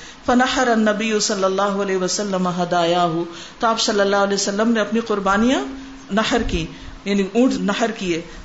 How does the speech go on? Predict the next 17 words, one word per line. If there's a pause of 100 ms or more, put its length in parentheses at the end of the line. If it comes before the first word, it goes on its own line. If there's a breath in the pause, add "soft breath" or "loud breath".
وحلق، (340)
اور
سر
منڈایا، (100)
وقصر، (380 loud breath)
اور
بعض
نے
بال
چھوٹے
کرائے، (340 loud breath)
اصحابہ،
آپ
کے
ساتھیوں
میں
سے،